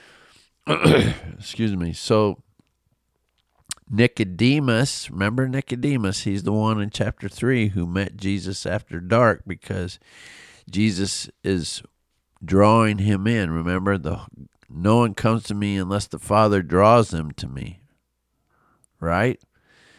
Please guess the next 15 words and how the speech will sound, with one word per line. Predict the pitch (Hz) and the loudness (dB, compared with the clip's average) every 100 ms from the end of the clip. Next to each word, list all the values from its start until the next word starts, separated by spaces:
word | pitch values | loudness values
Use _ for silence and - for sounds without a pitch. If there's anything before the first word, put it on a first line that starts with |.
| _ _ | _ _
And | - 95 90 60 | -6 -4 -4 -8
Nicodemus | - 110 - 120 143 156 139 - | -4 -4 -2 2 4 4 2 0
is | 104 | 0
being | 120 127 120 | 4 4 6
drawn | 113 135 147 | 8 8 6
to | 120 | 2
him. | 92 87 80 85 | 2 0 -2 0
Nicodemus | 107 - 104 120 135 123 | 0 0 0 2 2 0
speaks | - - 117 - 127 | -2 2 0 2 2
up | 131 - | 2 2
for | 107 | -2
Jesus | 95 92 92 87 - | 0 0 0 -4 -6
to | - 107 | 0 0
these | 101 92 | 0 -4
Pharisees. | - 110 107 95 - 78 69 64 - | -2 2 4 2 -2 -8 -10 -10 -16